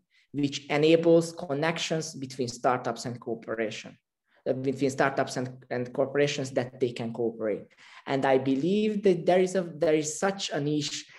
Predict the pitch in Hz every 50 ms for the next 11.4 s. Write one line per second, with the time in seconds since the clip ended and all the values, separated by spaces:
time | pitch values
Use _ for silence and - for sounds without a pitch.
0 | - _ - - 135 131 127 - 143 131 131 - 143 127 127 131 127 143 139 131
1 | 135 131 131 143 127 127 123 127 127 127 127 127 127 131 - _ - 131 123 127
2 | 120 107 104 92 85 - - - - _ _ _ _ _ _ _ _ _ - 110
3 | 110 104 104 104 104 104 104 104 101 104 101 _ _ _ _ _ _ _ _ _
4 | _ _ _ _ _ _ _ _ _ _ - 135 165 185 196 202 208 208 202 196
5 | 175 180 180 165 170 - 180 160 139 143 131 123 131 123 123 131 135 123 - 131
6 | 127 123 127 117 120 113 113 113 110 113 113 - - - 123 117 - 123 127 -
7 | 156 151 147 147 - 147 - - - - - - - 208 220 208 185 196 - -
8 | 202 196 185 185 165 165 - 190 196 196 190 - 175 160 165 160 160 - - 156
9 | 147 135 135 135 135 147 139 131 131 139 135 139 143 143 143 139 - - - 147
10 | 139 131 139 143 143 131 131 - 139 131 135 - 135 131 123 127 - 123 117 -
11 | - 143 135 - - 156 143 147